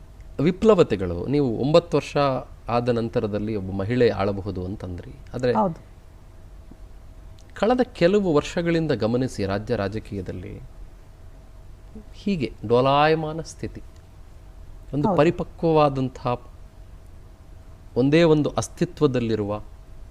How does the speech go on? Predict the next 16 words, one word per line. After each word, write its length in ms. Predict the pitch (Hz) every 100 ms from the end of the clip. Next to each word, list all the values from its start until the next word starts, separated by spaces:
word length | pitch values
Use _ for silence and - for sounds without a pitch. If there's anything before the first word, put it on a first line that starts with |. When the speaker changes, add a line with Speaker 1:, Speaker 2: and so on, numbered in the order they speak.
| -
Speaker 1:
ಯಾವ 300 | - 113 156
ಪಕ್ಷವೂ 500 | 147 117 - - 117
ನಮ್ಮನ್ನ 320 | 120 95 98 113
ಸಮರ್ಥವಾಗಿ 680 | - 101 107 - 92 104
ಆಳ್ತಾ 340 | 90 90 - -
ಇಲ್ಲ. 160 | - - - - - - - - - - - - - - - - - - - 139
ಇದಕ್ಕೆ 280 | 135 -
ಮುಕ್ತಿ 380 | 123 139 - 190
ಒಂಬತ್ತು 380 | 156 127 151 147
ವರ್ಷದ 280 | 143 - 135
ನಂತರನೇನಾ 680 | 113 123 - 143 123 135
ಅಥವಾ 400 | 233 - 156 143 - - - - - - -
ಈಗೇನಾದ್ರೂ 460 | 113 123 131 123
ಮುಂದೆ 300 | 113 123 123
ಇದೆಯಾ? 300 | 117 117 104 - - -
ನೀವು 380 | 139 165 156